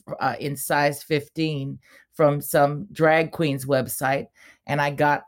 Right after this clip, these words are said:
on the stage in Soho and, and, and played Molasses Jones in a reading of my play, um, The Pride of Lions. And doing that really changed my relationship to writing. And it never has been the same. And thank goodness for it.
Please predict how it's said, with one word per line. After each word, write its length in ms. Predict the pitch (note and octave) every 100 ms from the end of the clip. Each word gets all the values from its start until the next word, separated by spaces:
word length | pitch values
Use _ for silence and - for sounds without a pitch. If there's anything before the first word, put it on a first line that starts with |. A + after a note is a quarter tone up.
| -
on 180 | D3+
the 80 | D#3
stage 460 | C#3+ - D#3+ D#3 C#3+
in 120 | C#3+
Soho 580 | C#3 D#3+ D#3 D#3 C#3 C3
and, 160 | C3 C3+
and, 360 | C#3+ C#3+ C#3+ - - -
and 220 | D3 C#3
played 460 | - D3+ D3 C#3+ - _
Molasses 680 | D3 D3 C#3+ D3 D3+ D#3 C#3
Jones 500 | - D#3+ D#3 C3+ C#3
in 100 | C#3+
a 80 | C#3
reading 360 | C3+ D3 C#3 C3
of 100 | C3
my 180 | C#3
play, 520 | C#3 - D3+ C3 C3+ -
um, 420 | C3 C3+ C#3 C3 - -
The 80 | C#3+
Pride 320 | - C#3+ C#3
of 80 | C#3+
Lions. 520 | C#3+ D3+ C3+ G3+ - _ - - _ -
And 300 | D#3 D#3 C3+
doing 440 | F#3+ A#3 G#3+ D#3
that 300 | C#3 C3+ B2+ -
really 460 | E3+ E3+ C#3 C#3 - _
changed 380 | - G#3+ G3+ D#3+
my 120 | D#3
relationship 720 | C#3 C#3+ C#3+ C#3+ C#3 - -
to 120 | - B2+
writing. 480 | C3+ D#3+ D3+ - - _ _ _
And 120 | C#3+
it 160 | D3 -
never 320 | D#3+ F3 D#3
has 280 | C#3+ D3+ C3
been 220 | - C3
the 80 | -
same. 360 | - D#3+ C3+ C3+
And 160 | B2+
thank 240 | - C#3 -
goodness 380 | C3+ G#2+ A#2 -
for 300 | C#3 C3 -
it. 140 | -